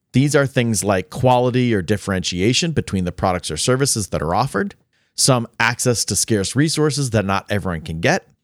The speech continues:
patents or regulatory protection that prevent others from selling products or services, or scale or capital costs, which can be barriers, but are not as strong as the others. I like to think of them as hurdles because if you have a good enough return,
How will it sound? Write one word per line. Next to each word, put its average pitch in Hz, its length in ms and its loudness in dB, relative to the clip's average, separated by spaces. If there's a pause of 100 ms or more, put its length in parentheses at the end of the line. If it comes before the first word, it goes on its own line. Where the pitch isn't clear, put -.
(280)
patents 107 500 0
or 92 100 0
regulatory 101 680 0
protection 82 580 -4
that - 140 -4
prevent 117 380 0
others 117 320 2
from 95 400 -2 (140)
selling 123 360 0
products 90 360 -2
or 85 60 -6
services, 139 680 -2 (340)
or 185 400 2
scale 165 400 2
or 123 80 0
capital 143 400 0
costs, - 500 -2
which - 320 -4
can 240 380 0
be 240 100 2
barriers, 160 640 0 (340)
but 165 200 2
are 180 80 0
not 208 180 0
as 156 120 0
strong 143 440 2
as 120 120 -2
the 107 120 -2
others. 82 500 -2
I 139 60 2
like 156 140 0
to 156 80 -2
think 139 200 0
of 107 100 0
them 101 120 0
as 90 80 -4
hurdles 156 500 0
because 123 440 0
if 208 160 0
you 170 140 2
have 143 200 0
a 104 240 2 (140)
good 120 140 2
enough 104 240 -2
return, 139 440 0